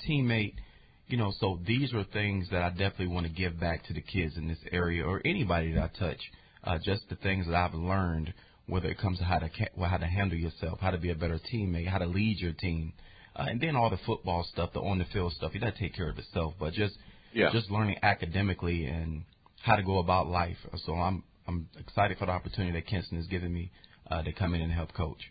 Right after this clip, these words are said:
Speaker 2: No, that's good. They've had a good program the last few years. And you've got a son there, is that right, too, uh, uh,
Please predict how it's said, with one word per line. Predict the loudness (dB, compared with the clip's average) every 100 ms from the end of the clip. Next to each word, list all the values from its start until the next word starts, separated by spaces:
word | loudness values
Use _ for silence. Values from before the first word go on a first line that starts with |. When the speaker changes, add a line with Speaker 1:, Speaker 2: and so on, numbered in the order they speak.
| -18 -20 -20 -20 -20 -20 -4
Speaker 2:
No, | 12 12
that's | 12 12 10
good. | 10 10
They've | 12
had | 12
a | 12
good | 8 10
program | 12 12 12 12
the |
last | 12 12 12
few | 10
years. | 12 12
And | 12
you've | 12 12
got | 12
a | 12 12
son | 12 12
there, | 10 10 10
is | 12
that | 12
right, | 12 12 10
too, | 6 8 6 4
uh, | 4 6 4 6
uh, | 6